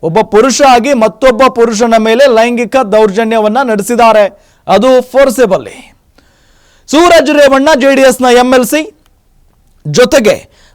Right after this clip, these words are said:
ಬಲವಂತದ ಲೈಂಗಿಕ ಕ್ರಿಯೆ ಇವರ ಮೇಲೆ ಆರೋಪ ಇರೋದು. ಏನು ಇವರಿಂದ ದೌರ್ಜನ್ಯಕ್ಕೊಳಗಾಗಿದ್ರಲ್ಲ ಹುಡುಗರು, ಅವರು ಕಂಪ್ಲೇಂಟ್ ಕೊಟ್ಟಿದ್ರು. ನಮ್ಮ ಮೇಲೆ ಸೂರಜ್ ರೇವಣ್ಣ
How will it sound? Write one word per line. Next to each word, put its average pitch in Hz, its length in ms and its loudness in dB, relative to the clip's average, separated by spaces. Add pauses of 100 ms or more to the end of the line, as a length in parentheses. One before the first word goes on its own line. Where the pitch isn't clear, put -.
ಬಲವಂತದ 311 680 2
ಲೈಂಗಿಕ 262 500 0
ಕ್ರಿಯೆ 233 720 -6
ಇವರ 247 280 0 (300)
ಮೇಲೆ 214 680 -4 (580)
ಆರೋಪ 202 340 0
ಇರೋದು. 147 680 -4 (840)
ಏನು 294 420 2
ಇವರಿಂದ 269 440 -2 (240)
ದೌರ್ಜನ್ಯಕ್ಕೊಳಗಾಗಿದ್ರಲ್ಲ 226 1120 0 (500)
ಹುಡುಗರು, 214 580 -4
ಅವರು 208 260 0
ಕಂಪ್ಲೇಂಟ್ 196 540 -6
ಕೊಟ್ಟಿದ್ರು. 180 680 -8 (160)
ನಮ್ಮ 254 260 0
ಮೇಲೆ 220 640 -4
ಸೂರಜ್ 233 420 0
ರೇವಣ್ಣ 233 460 2